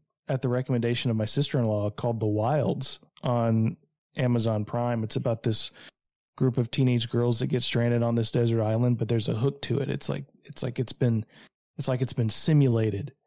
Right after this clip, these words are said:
to experiment on, like, uh,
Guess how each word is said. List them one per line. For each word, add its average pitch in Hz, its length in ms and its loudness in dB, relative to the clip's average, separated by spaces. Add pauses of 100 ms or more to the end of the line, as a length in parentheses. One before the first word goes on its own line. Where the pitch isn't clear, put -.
(300)
to 117 500 0
experiment 131 800 0 (220)
on, 117 520 0 (360)
like, 123 360 -2
uh, 151 60 -4